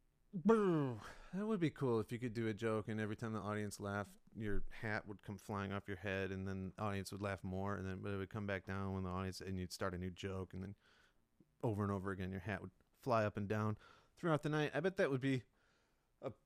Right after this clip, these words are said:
pretty good gag. I wish I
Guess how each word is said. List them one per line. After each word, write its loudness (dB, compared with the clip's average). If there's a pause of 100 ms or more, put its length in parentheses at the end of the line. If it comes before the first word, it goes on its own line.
(180)
pretty 0
good 8
gag. 8 (640)
I -4
wish 0 (280)
I 4